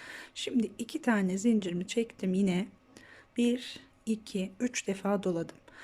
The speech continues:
Şurada son zincire tekrar batıyorum.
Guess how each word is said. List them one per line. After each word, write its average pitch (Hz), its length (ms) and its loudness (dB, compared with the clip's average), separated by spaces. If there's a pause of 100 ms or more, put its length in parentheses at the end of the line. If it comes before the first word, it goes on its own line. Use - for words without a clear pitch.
(200)
Şurada 220 540 2 (220)
son 277 480 6
zincire 202 520 6
tekrar 160 500 0
batıyorum. - 420 -6